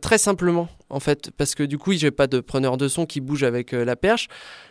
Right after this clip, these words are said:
et du coup, je suis un peu obligé de rester sur la personne pour le son, avec le micro canon,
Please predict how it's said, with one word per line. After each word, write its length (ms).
et 140
du 100
coup, 140
je 60
suis 80
un 100
peu 120
obligé 340
de 40
rester 280
sur 160
la 100
personne 400
pour 160
le 80
son, 400
avec 240
le 60
micro 320
canon, 300